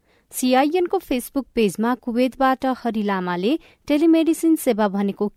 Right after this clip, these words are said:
के हो भनेर जिज्ञासा राख्नु भएको छ। हरिजी, तपाईँको जिज्ञासा मेटाइदिनको लागि हामीले वैदेशिक रोजगार बोर्डका निर्देशक राजन पौडेललाई अनुरोध गरेका छौँ।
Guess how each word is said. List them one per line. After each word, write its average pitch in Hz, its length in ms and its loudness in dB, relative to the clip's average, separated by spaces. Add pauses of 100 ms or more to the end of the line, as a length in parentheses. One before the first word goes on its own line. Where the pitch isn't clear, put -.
के 285 160 0
हो 277 280 0
भनेर 202 440 0 (260)
जिज्ञासा 269 480 0
राख्नु 190 300 -6
भएको 190 320 -8
छ। - 160 -4 (500)
हरिजी, 190 540 -2 (300)
तपाईँको 269 420 0
जिज्ञासा 277 520 0
मेटाइदिनको 240 720 -2
लागि 269 260 0
हामीले 196 520 -2 (260)
वैदेशिक 285 520 0
रोजगार 214 440 0
बोर्डका 226 420 0
निर्देशक 190 640 -2 (260)
राजन 254 360 0
पौडेललाई 202 640 0 (280)
अनुरोध 254 440 2
गरेका 170 340 -6
छौँ। 214 300 0